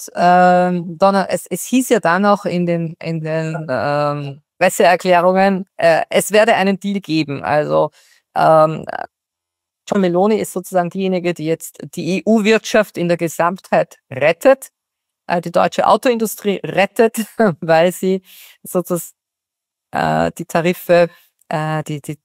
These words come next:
die Zölle, äh, neu ordnen kann. Und es ist, äh, wie Sie richtig gesagt haben, es ist ja alles nur mehr surreal und, und, und, und grotesk, dass dann, ähm,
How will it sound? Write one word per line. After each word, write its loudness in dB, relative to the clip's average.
die -10
Zölle, 2
äh, -8
neu 2
ordnen 0
kann. -4
Und -4
es -2
ist, -6
äh, -6
wie -2
Sie -2
richtig -6
gesagt -2
haben, -2
es -8
ist -8
ja 2
alles -4
nur -2
mehr -2
surreal 0
und, -6
und, -6
und, -8
und -6
grotesk, -4
dass -4
dann, 0
ähm, -2